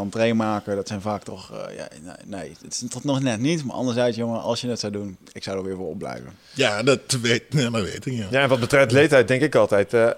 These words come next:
Speaker 3: Randy Couture.
Speaker 2: Ja.
Speaker 3: Ik
Speaker 2: Nee,
Speaker 3: denk,
Speaker 2: maar
Speaker 3: ja.
Speaker 2: ik heb precies hetzelfde wat jij zegt, weet je. Gestopt ben je gestopt, weet je.
Speaker 1: Hmm.
Speaker 2: En daarom zeg ik ook van, weet je,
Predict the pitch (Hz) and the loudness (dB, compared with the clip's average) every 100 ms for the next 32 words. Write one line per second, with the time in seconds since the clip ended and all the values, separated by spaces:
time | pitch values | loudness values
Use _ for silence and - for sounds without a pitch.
0 | 85 85 90 131 - 202 180 226 - - | -6 -6 -6 -6 -6 -4 -4 -8 -10 -2
1 | 131 120 - 143 190 226 208 202 - 220 | -2 -2 -6 2 4 6 6 6 4 4
2 | 196 202 240 214 202 190 196 135 104 104 | 2 2 2 4 6 4 4 0 0 -4
3 | - 120 113 127 160 - - 170 123 113 | -6 -6 -6 -6 -8 -4 0 0 0 -6
4 | 123 110 - 110 - - 107 107 143 - | -6 -8 -6 -8 -10 -18 -14 -10 -12 -12
5 | 101 95 85 135 139 127 127 127 117 104 | -12 -6 0 0 0 -2 -6 -8 -10 -8
6 | 110 104 127 - | -10 -10 -12 -16